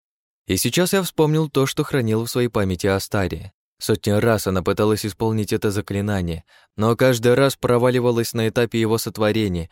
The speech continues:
обессиленно падая в обморок от опустошения. Вампир — переходная стадия, где ты становишься либо жалкой тварью, либо высшим. Я выдохнул. Наконец-то сухой воздух в легких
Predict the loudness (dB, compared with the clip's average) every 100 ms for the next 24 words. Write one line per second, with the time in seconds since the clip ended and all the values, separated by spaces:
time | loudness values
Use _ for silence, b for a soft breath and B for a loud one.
0 | b -2 0 2 2 2 2 2 2 2
1 | 2 2 2 2 0 0 -2 -2 -4 -6
2 | -4 -2 0 -2 -4 -12 -20 _ _ _
3 | _ _ 0 2 2 2 2 2 0 0
4 | 2 2 2 0 -2 0 0 0 0 0
5 | 0 0 0 -2 0 0 0 0 -2 0
6 | 0 2 2 2 0 0 -2 0 0 0
7 | -4 -6 -4 0 2 2 -2 -4 -10 -14
8 | -20 _ _ _ _ _ _ _ -2 0
9 | 2 0 0 -4 -6 -10 -10 -18 _ _
10 | _ _ _ -2 0 0 2 2 0 -2
11 | -2 -2 -2 0 0 0 -2 -2 -2 -2
12 | -2 -10 -16